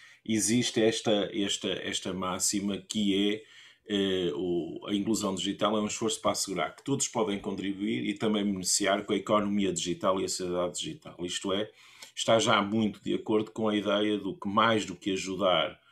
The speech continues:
uns poucos que estão numa condição assimétrica é criar as bases e as fundações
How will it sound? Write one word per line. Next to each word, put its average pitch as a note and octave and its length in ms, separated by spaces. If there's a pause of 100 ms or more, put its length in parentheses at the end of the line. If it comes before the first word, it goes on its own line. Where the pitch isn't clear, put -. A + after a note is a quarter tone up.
(320)
uns A2+ 280
poucos - 720
que G#2 80
estão G2 440
numa F2+ 280
condição F2+ 720
assimétrica F#2 800
é G2+ 180
criar G#2 540
as F2 220
bases F2 500
e F#2 60
as F#2 80
fundações F#2+ 840